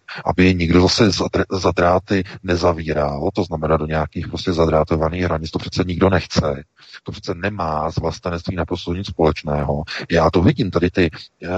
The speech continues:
tyhle ty velice nebezpečné, eh, procesy, které jsou velmi na hraně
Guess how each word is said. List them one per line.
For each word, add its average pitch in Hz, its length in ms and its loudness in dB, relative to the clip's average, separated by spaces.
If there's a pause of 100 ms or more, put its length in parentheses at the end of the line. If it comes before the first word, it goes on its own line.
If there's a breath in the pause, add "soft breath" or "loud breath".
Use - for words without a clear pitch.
(300)
tyhle 98 180 4
ty 95 140 2
velice 90 340 2
nebezpečné, 87 1120 -2
eh, - 880 -6
procesy, 87 680 0 (500)
které 82 560 4 (340)
jsou 101 280 0
velmi 139 460 4
na 117 200 -2
hraně 110 560 -2